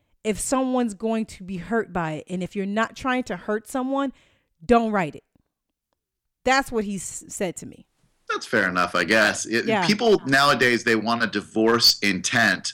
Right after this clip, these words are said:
Speaker 2: from offensive comments. And, like, that's why I
Speaker 1: <laughs>
Speaker 2: never would have a problem with the Jew Buddies comment, because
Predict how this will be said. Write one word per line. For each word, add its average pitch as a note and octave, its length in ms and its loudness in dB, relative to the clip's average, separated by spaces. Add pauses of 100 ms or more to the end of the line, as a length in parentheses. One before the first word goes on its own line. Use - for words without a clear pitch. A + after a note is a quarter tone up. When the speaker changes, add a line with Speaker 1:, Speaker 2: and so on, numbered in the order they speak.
(160)
Speaker 2:
from G2 320 2
offensive G2+ 480 -2
comments. F#2+ 640 2
And, G#2 180 2
like, G#2 260 2
that's D3+ 280 2
why C#3 420 4
I G#2+ 120 -2
Speaker 1:
<laughs> G2+ 60 -4
Speaker 2:
never A2 200 0
would G#2 140 -4
have G2 140 -2
a F#2+ 60 -8
problem F#2+ 520 -2 (280)
with G#2+ 120 -2
the G#2+ 80 -4
Jew C#3 220 0
Buddies D3+ 280 4
comment, A2+ 320 2
because A2 340 2